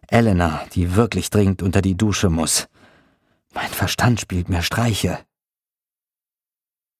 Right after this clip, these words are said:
Gerade als ich mich mit dem Gedanken abfinde, dass wir hier draußen übernachten müssen und wahrscheinlich erfrieren werden,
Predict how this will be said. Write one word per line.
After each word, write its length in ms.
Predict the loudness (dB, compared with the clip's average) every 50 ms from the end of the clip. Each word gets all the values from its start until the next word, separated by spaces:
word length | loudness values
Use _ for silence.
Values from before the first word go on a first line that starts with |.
| _ _ _ _ _ _ _ _ _ _ _ _ _ _ _ _ _ _ _ _ _ -4
Gerade 420 | -2 -2 0 0 0 0 0 0
als 180 | 0 -2 0 0
ich 140 | 0 2 2
mich 160 | 0 2 2
mit 120 | 2 4
dem 140 | 4 2 2
Gedanken 460 | 2 2 2 2 2 0 0 -2 -2
abfinde, 560 | 0 0 -4 -4 -4 2 4 4 4 4 2
dass 200 | 2 0 -2 0
wir 80 | 0 0
hier 200 | 2 2 0 0
draußen 400 | 2 0 2 2 2 2 0 0
übernachten 640 | 0 2 2 2 2 2 0 -2 0 2 2 4 4
müssen 240 | 2 0 0 0 0
und 160 | 0 2 0
wahrscheinlich 500 | 0 2 2 2 2 2 2 0 0 -2
erfrieren 520 | -4 -4 -2 0 2 2 4 4 4 2 2
werden, 400 | 2 2 2 4 4 2 2